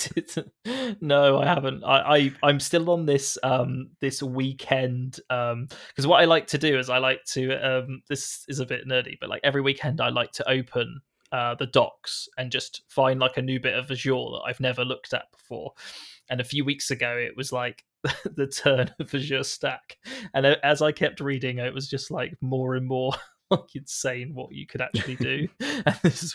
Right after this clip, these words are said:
Speaker 1: why this podcast episode happened, 'cause I just can't believe you can run, like, a, I'm gonna call it, like, an Azure node on your backpack, battery powered. <laughs> Like, I could just, it's just,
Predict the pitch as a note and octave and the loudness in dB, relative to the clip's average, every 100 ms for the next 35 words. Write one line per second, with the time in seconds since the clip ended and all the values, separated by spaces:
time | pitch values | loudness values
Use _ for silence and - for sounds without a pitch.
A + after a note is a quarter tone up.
0 | - F3+ D3 C#3+ - C#3+ - C3+ - A#2+ | 0 0 0 -8 -8 -8 -8 -8 -6 -8
1 | - C3 B2 D3+ C#3 A#2+ B2+ - - - | -4 -4 -4 -6 -12 -8 -8 -10 -14 -18
2 | - D3 C#3+ C#3 D#3+ C3+ - C3+ C3 B2 | 0 4 4 2 2 0 0 -2 0 -2
3 | A#2+ B2 - C3+ B2+ B2+ B2+ C3+ C#3 C3+ | -6 -6 -2 0 0 0 -2 -4 -4 -4
4 | B2+ B2 - _ _ _ _ - C#3+ C3+ | -4 -4 -6 _ _ _ _ 4 6 6
5 | B2+ C#3 C3 C3+ C3 C3 B2+ C#3 C3 B2+ | 4 0 0 2 2 2 2 2 2 2
6 | B2+ B2 B2 B2+ B2+ B2+ B2+ - A#2 A#2 | 0 -2 -4 -6 -2 -2 -2 -4 -4 -4
7 | - - B2+ - - B2 - D#3+ - - | -6 -2 -2 -2 -10 -8 -4 -4 -4 -6
8 | - D#3 - F#3+ E3+ D#3 - - - - | -2 -4 -4 -2 -2 -2 -6 -12 -10 -12
9 | - A#3 B3+ A3+ E3 - C#3 - D#3+ - | -10 -4 -4 -4 -8 -10 -10 -6 -6 -8